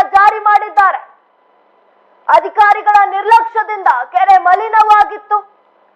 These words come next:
ಈಗ ಅಧಿಕಾರಿಗಳು ಭೇಟಿಯನ್ನ ನೀಡಿದ್ದಾರೆ. ಮನವಿ ಮಾಡಿದ್ರು ಕೂಡ don't care ಅಂತ ಇದ್ರು ಅಧಿಕಾರಿಗಳು. ಈಗ ಭೇಟಿಯನ್ನ ನೀಡಿ ಅಪಾರ್ಟ್ಮೆಂಟ್ ಮಾಲೀಕರಿಗೆ,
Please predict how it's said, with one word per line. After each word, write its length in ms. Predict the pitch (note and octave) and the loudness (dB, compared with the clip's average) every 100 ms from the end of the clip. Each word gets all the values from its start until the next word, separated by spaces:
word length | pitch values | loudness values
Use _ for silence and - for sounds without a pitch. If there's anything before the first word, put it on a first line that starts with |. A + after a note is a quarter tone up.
| _ _ C#4+ | _ _ -2
ಈಗ 80 | E4+ G4+ | 0 2
ಅಧಿಕಾರಿಗಳು 680 | G4+ G#4 G#4 G#4+ G#4+ G#4 G4 | 0 -2 0 0 0 -4 -2
ಭೇಟಿಯನ್ನ 580 | E4+ G4+ G#4 G#4 G#4 G4+ | 2 2 0 -2 -2 0
ನೀಡಿದ್ದಾರೆ. 440 | G4+ G4+ F#4 F4 C4 | -4 -6 -2 -2 -2
ಮನವಿ 480 | C#4 F4+ G4+ G4+ | -4 -2 -2 -4
ಮಾಡಿದ್ರು 460 | G4+ G4 G4 G4 G4+ | -4 -2 -2 -4 -8
ಕೂಡ 200 | G4+ - - | -2 0 0
don't 420 | - G4 G#4+ A4 | 2 4 4 2
care 360 | - G#4+ G#4 G#4+ | -2 0 2 0
ಅಂತ 200 | G4 - G#4 G#4 | 0 0 2 0
ಇದ್ರು 200 | G4+ G4+ G4 | 2 2 2
ಅಧಿಕಾರಿಗಳು. 840 | G4 - G4+ G4+ G4+ F#4+ - - _ _ _ _ _ _ _ _ _ - | -2 -2 0 0 -2 -4 -4 -12 _ _ _ _ _ _ _ _ _ -8
ಈಗ 100 | C#4 F#4 | 0 0
ಭೇಟಿಯನ್ನ 680 | F#4 F4+ G4+ G#4 F#4+ G#4 G4+ G4 | 2 4 2 0 -2 0 0 -2
ನೀಡಿ 240 | F#4+ G4 | -2 -2
ಅಪಾರ್ಟ್ಮೆಂಟ್ 680 | G#4 F#4+ - G4 F#4+ F#4+ F#4 | 2 2 2 0 0 -4 -2
ಮಾಲೀಕರಿಗೆ, 680 | F#4 F#4 F#4+ F#4+ G4 F#4+ | 0 0 -2 -4 -4 0